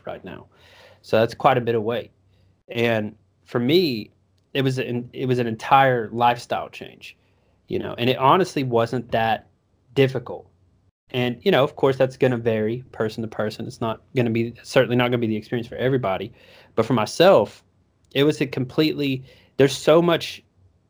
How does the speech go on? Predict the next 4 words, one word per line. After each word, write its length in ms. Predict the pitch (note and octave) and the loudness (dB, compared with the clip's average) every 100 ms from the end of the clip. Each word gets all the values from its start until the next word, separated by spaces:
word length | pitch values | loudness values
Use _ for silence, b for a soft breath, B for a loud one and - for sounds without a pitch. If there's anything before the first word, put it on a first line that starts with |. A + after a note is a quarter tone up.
| _ _ _ _ _ _ _ - | _ _ _ _ _ _ _ -2
that 220 | C3 B2+ | 0 4
goes 320 | B2+ C3 C3 | 6 6 4
into 800 | B2 B2+ B2+ - B2+ A#2 A2 G#2+ - _ _ _ | -2 -4 -4 -6 -6 -4 -6 -8 -12 _ _ _
weight 500 | A#2+ A#2 A2+ A2+ - | -2 2 2 -2 -10